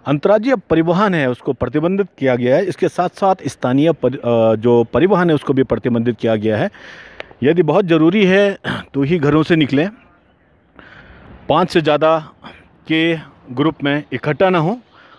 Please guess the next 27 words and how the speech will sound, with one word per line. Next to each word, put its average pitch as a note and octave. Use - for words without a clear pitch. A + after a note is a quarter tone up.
और C3+
ध्यान E3
रखें C#3
कि F#3+
जो C#3+
ये F3+
कोरोना C3+
वायरस C3+
है, A2+
जो C3+
कोविड C3
नाइन्टीन D3+
है, D#3+
यह D3
एक G3
व्यक्ति D#3+
से E3+
दूसरे C#3+
व्यक्ति B2
तक C3+
संक्रमण A3+
के G3
माध्यम B2
से B2
ही E3
फैलता G#2
है। G2